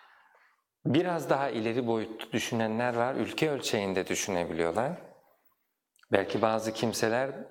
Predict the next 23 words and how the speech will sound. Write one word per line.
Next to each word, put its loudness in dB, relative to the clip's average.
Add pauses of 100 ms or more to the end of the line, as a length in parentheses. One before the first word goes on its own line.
(160)
ülkeyi 0
de 0
aşan, -2 (600)
daha 4
bölgesel, 0
Orta 0
Doğu 2
vesaire. -2 (2000)
Yine 0
dünya 2
ölçeğinde 0
düşünenler 0
de 4
var. 0
Yani 0
ürettiği 0
bir 0
ürünü 0
dünya 0
ölçeğinde 0
pazar 0
arayanlar 0
vesaire. -4